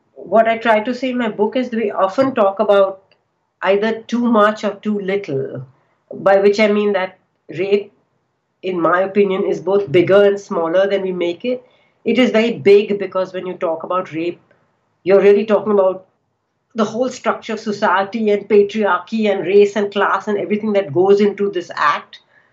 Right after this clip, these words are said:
But then when you're sitting in a room with one person who's been raped, you're just talking about one person in pain, and you need to leave all that behind.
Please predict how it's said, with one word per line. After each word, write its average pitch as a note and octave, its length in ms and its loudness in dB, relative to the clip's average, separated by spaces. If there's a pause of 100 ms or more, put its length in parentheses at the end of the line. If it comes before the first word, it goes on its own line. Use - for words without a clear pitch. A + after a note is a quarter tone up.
(200)
But G#3+ 160 0
then A3+ 380 -2 (360)
when G3 160 0
you're G3+ 100 4
sitting G#3 320 -4
in G3+ 100 4
a G3 80 2
room F#3 360 -2
with D#3 180 -4
one E3 240 0
person F3+ 480 -2
who's E3+ 220 -6
been E3 160 0
raped, G#3+ 460 0
you're G3+ 140 4
just A3 200 0
talking G#3 160 2
about G#3 200 2
one G3 280 0
person G3 320 -2
in G3+ 160 0
pain, G3 480 0
and D#3 160 -10
you E3 160 -6
need F3+ 180 -2
to G3 80 -6
leave F3 260 -2
all F3 160 4
that E3 220 0
behind. C#3+ 560 -4